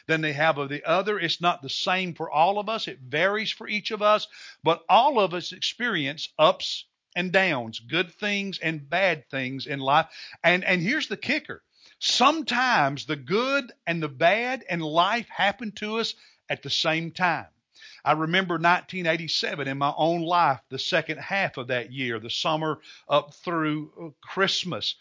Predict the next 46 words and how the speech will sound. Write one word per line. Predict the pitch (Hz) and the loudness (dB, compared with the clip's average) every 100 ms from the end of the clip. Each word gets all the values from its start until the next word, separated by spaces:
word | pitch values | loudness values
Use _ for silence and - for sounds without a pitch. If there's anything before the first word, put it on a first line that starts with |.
| - - - 170 | -16 -20 -6 -2
It | |
was | 185 156 | -2 -2
early | - 202 233 | 2 2 2
that | 208 185 | 0 0
summer | - 214 226 190 | 0 2 2 0
when | 160 | 2
I | 160 | 2
began | 160 151 160 151 | 2 -2 -4 -4
talking | - 170 175 180 151 | -2 0 0 -2 -4
with | 147 139 | -4 -4
the | 127 127 | -4 -4
pastor | - 180 170 - 156 | 0 0 0 -4 -8
search | - 196 196 - | -2 -2 -2 -8
committee | 139 127 147 151 - - | -8 -4 -4 -6 -12 -8
of | - 131 | -6 -4
First | 160 151 156 | -4 -2 0
Baptist | 151 135 135 | 0 0 -8
Church, | - 196 175 - | -4 -2 -2 -6
Rock | 170 135 147 143 135 - | -8 -2 2 2 0 -8
Hill. | 135 214 160 117 117 | -8 -2 0 0 0
And | 135 131 - - - | -2 -2 -10 -20 -4
in | 156 160 | -2 0
November | 160 165 143 247 269 196 | 0 0 -2 -2 -2 0
of | 143 131 | 0 0
that | 139 131 | -2 -2
year, | 131 170 | -6 -6
the | 160 | -6
church | - 160 - | -6 -6 -6
voted | 131 147 147 - | -6 -4 -6 -8
to | 135 | -8
extend | 123 - 160 156 | -6 -4 -2 -4
to | 147 | -6
me | 147 | -6
a | 127 | -8
call | - 165 156 185 | -2 2 2 0
to | 170 | -4
be | 147 | -6
their | 135 127 | -6 -6
pastor. | - 147 156 - - 202 | -2 0 0 -2 -10 -12
In | 117 - - - | -14 -20 -20 -6
December, | 147 160 - 170 190 208 | -4 -2 0 0 0 0
I | 143 | 0
started | 143 - 190 170 147 | 0 2 2 2 -2
as | 156 | -6
pastor | - 190 208 - 226 | -4 -2 -2 -6 -12
here. | 131 104 - | -12 -14 -16